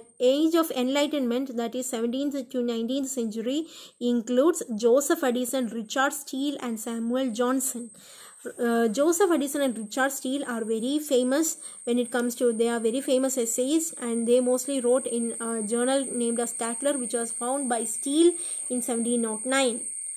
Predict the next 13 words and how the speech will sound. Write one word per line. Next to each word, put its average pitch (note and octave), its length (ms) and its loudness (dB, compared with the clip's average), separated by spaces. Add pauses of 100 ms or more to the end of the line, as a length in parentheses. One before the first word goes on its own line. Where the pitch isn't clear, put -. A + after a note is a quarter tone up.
(380)
Another C4+ 360 2
essayist C4 680 0
who A#3+ 280 0
is B3 160 -2
very A#3+ 200 0
much, B3+ 220 -2
uh, A3+ 320 -4
relevant A#3 320 0
at A#3 320 -2
this A#3 160 -4
time, B3 320 -4
and A#3 200 -4
another A#3 340 0